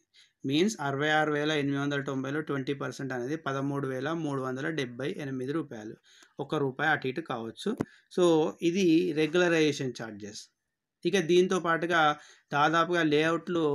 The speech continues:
లేఅవుట్ ప్లాట్ తీసుకున్నట్టయితే వాళ్ళు భూమి డెవలపర్స్, డెవలపర్స్‌కి ఇచ్చేస్తారు, ఇది మున్సిపాలిటీకి డెవలప్ కొరకు ఇచ్చేస్తారు. కానీ చాలా ప్లాట్స్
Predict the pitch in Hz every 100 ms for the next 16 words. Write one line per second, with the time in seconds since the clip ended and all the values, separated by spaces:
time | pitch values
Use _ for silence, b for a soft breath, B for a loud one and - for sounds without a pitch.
0 | 147 151 170 143 160 160 - 147 143 147
1 | - 147 135 143 139 156 139 143 135 131
2 | 143 147 127 131 143 143 143 139 160 147
3 | 143 135 139 143 139 - 135 - 139 135
4 | 127 131 220 143 - 139 B B - 139
5 | 147 139 127 131 139 - 147 139 143 135
6 | 135 139 135 135 139 - 131 - 139 156
7 | 135 143 B B - 151 151 143 147 156
8 | 143 143 143